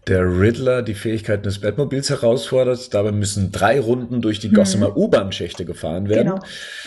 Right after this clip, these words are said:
Speaker 1: Doch den richtigen Weg findet man nur anhand eines speziellen Radarpuls. Der Spieler drückt den linken Stick, um Hindernisse bei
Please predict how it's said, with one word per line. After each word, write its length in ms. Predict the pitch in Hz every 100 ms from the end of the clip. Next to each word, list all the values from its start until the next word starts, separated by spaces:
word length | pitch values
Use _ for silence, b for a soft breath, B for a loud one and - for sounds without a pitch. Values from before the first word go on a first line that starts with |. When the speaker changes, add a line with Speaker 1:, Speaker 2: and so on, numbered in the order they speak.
| B -
Speaker 1:
Doch 140 | 113
den 160 | 120 113
richtigen 360 | 139 131 117
Weg 180 | 110 117
findet 280 | 123 113 104
man 120 | 107
nur 220 | 107 120
anhand 380 | 110 92 107 127
eines 240 | 104 101
speziellen 520 | - 101 - 110 104 104
Radarpuls. 1300 | 98 95 92 98 104 117 - - 95 92 82 -
Der 80 | 98
Spieler 360 | - - 147 117
drückt 280 | 127 117
den 80 | 110
linken 340 | 101 156 160 123
Stick, 280 | - 170
um 120 | 101 92
Hindernisse 640 | 160 185 165 160 151 127
bei 540 | 123 113 113 98 -